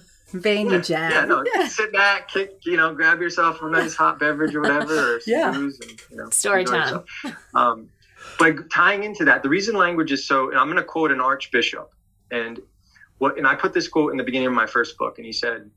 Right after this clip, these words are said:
Speaker 2: "Many a single word also is itself a concentrated poem,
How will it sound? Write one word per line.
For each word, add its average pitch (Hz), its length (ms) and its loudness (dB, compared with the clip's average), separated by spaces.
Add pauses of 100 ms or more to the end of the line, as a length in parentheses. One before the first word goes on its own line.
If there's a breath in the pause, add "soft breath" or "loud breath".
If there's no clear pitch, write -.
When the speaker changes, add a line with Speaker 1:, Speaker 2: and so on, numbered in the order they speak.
(420 soft breath)
Speaker 2:
"Many 147 300 2
a 180 80 0
single 147 480 2
word 117 360 2 (380)
also 123 560 2
is 123 200 -2
itself 117 580 0
a - 60 -14
concentrated 120 760 0
poem, 107 340 -2